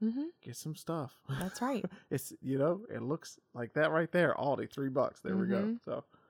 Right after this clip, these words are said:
Speaker 1: So what are you watching on Disney Plus right now?
Speaker 2: Oh my gosh. Oh, oh, yes. All right. So the most recent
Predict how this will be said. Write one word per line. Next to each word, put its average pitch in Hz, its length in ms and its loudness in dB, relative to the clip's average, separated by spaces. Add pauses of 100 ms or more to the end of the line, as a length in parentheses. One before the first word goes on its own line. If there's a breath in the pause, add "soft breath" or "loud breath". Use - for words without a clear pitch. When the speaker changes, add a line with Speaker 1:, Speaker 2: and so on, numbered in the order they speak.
(120)
Speaker 1:
So - 140 4
what 320 120 10
are - 20 12
you 320 140 12
watching 196 500 8 (380)
on 180 120 6
Disney 180 280 4
Plus 185 240 0
right - 100 0
now? - 260 -6
Speaker 2:
Oh 160 220 0
my 113 220 -2
gosh. 131 440 6
Oh, 170 360 12 (160)
oh, 131 380 12 (300)
yes. 123 520 0
All 135 100 10
right. 120 280 8
So 139 300 8
the 135 120 6
most 160 320 6
recent 175 560 4